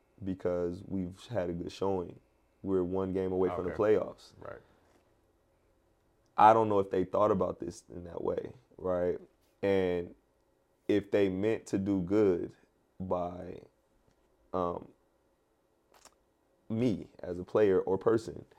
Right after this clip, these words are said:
Speaker 2: Mm-hmm.
Speaker 1: it wouldn't matter because then there's no, not gonna be any funny games, right?
Speaker 2: Right.
Speaker 1: So I had to put the wording in a way to make sure that they don't try to get over on
Speaker 2: It was
Speaker 1: me.
Speaker 2: clear,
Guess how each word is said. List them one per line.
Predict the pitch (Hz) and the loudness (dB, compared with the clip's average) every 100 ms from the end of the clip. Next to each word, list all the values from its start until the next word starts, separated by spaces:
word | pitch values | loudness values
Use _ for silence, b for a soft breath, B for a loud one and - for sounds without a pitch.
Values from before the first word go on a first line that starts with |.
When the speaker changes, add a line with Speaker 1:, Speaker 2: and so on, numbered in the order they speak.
| B 107 | B -20
Speaker 2:
Mm-hmm. | 101 95 B _ 107 | -18 -18 B _ 0
Speaker 1:
it | |
wouldn't | 98 101 92 | 2 2 0
matter | 98 104 - - - - 95 | 2 4 2 -2 -10 -16 -12
because | 92 95 90 | 0 2 2
then | 95 92 | -2 -2
there's | 90 92 | -2 -2
no, | 92 87 92 | -4 -6 -6
not | 90 | -4
gonna | 90 87 | -4 -6
be | |
any | 87 | -10
funny | 90 98 92 | -8 -6 -6
games, | - - - _ - | -8 -14 -20 _ -8
right? | 90 | -4
Speaker 2:
Right. | 85 - - b b b b b | -4 -6 -12 b b b b b
Speaker 1:
So | - 104 95 | -4 2 4
I | 104 | 6
had | 107 104 | 6 6
to | 107 | 2
put | - 104 92 - _ _ _ 95 | 2 4 4 0 _ _ _ -10
the | 90 | -6
wording | 85 95 107 101 92 - | 2 4 4 2 -4 -6
in | 90 | -6
a | 85 | -2
way | 90 87 85 82 - | -2 -2 -2 -6 -12
to | - | -10
make | 87 85 - | -6 -6 -6
sure | - 104 98 | -2 2 2
that | 90 85 85 78 - _ _ _ _ | 2 0 -2 -4 -12 _ _ _ _
they | 90 90 | 2 2
don't | 87 87 85 - | 2 -4 -4 -10
try | - 82 | -4 -4
to | 82 | -4
get | 85 | -6
over | 87 92 85 | 0 0 0
on | 85 | -10
Speaker 2:
It | 78 | -12
was | - | -14
Speaker 1:
me. | |
Speaker 2:
clear, | 95 76 - | -10 -10 -12